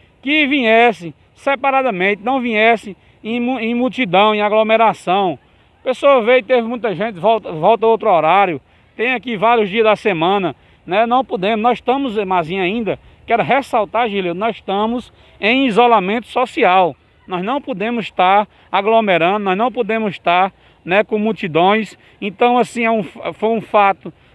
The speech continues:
que a gente entende, por um lado, por um lado, quatro meses já, né, as pessoas dentro de casa e ver um negócio, uma maravilha dessa ser limpa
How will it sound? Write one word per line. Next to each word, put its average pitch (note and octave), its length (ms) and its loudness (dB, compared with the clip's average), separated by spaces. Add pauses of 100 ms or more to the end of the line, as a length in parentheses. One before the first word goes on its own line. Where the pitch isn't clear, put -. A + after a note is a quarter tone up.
(160)
que A3+ 360 0 (220)
a A3 140 4
gente B3 240 -2
entende, A#3 400 0
por A#3+ 160 6
um A#3 80 2
lado, G3 240 4
por G#3+ 180 2
um G#3+ 80 0
lado, F3+ 340 2 (220)
quatro B3 300 0
meses G#3 320 2
já, A3 160 0
né, G#3 240 -6
as F#3 160 -6
pessoas G3 320 -6
dentro G3+ 140 -8
de E3+ 100 -8
casa F#3+ 320 0
e F#3 40 -4
ver F#3+ 280 2 (260)
um F3+ 60 -8
negócio, G3 400 0
uma G3+ 100 2
maravilha G3+ 500 2
dessa F#3 220 -2
ser G#3 140 -4
limpa G#3 360 -4